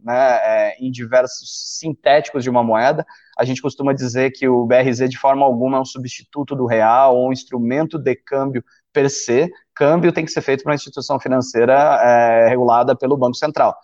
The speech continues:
Entretanto, a stablecoin te possibilita ter acesso a um ativo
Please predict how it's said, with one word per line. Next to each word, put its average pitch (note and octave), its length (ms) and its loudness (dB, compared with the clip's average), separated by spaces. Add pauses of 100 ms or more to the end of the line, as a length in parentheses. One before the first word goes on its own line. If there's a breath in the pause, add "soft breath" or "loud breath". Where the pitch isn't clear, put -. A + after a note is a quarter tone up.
(240 soft breath)
Entretanto, F3 960 -2
a B2+ 120 2
stablecoin C3+ 640 -2
te D3+ 100 -12
possibilita C3 580 -2
ter D3+ 120 0
acesso C3+ 420 0
a - 20 2
um B2 120 2
ativo A#2+ 640 -6